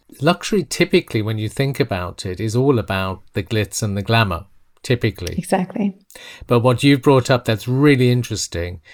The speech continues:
Speaker 1: is that the perception is slightly different on the island.
Speaker 2: Well, I think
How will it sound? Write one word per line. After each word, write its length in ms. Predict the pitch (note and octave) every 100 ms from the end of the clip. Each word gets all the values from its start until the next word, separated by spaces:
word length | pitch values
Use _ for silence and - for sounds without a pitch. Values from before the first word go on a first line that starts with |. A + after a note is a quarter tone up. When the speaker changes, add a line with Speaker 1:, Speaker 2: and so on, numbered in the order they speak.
| - _
Speaker 1:
is 260 | G2+ G#2 -
that 500 | A2+ G#2+ F#2+ - -
the 80 | A2
perception 640 | - A2 - C3 - G#2
is 100 | F#2
slightly 380 | - G2+ G2 G#2
different 360 | F2+ G#2+ B2 A#2+
on 120 | A#2+
the 120 | B2
island. 460 | B2 C3+ D#3+ F3+ - - - _
Speaker 2:
Well, 160 | D4+ C4+
I 100 | A#3+
think 460 | A#3 C#4 C#4 -